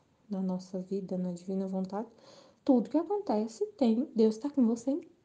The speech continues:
tudo que acontece, nessas coisas simples. E eu perguntei, "Jesus, por que aconteceu isso?" Mas fiquei tentando entender. Aí eu conversando com meu esposo, ele falou que achava que é porque, ele falou assim, "Ah, eu acho que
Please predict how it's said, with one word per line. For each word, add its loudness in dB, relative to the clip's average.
tudo 4
que -14
acontece, -8
nessas -4
coisas 0
simples. -4
E 4
eu 0
perguntei, -2
"Jesus, 2
por -20
que 2
aconteceu 0
isso?" -4
Mas -4
fiquei -2
tentando 0
entender. -2
Aí 0
eu 2
conversando 0
com 0
meu 4
esposo, -2
ele 0
falou -6
que -6
achava -4
que -6
é -4
porque, -6
ele 2
falou -2
assim, -4
"Ah, 0
eu 2
acho -4
que 0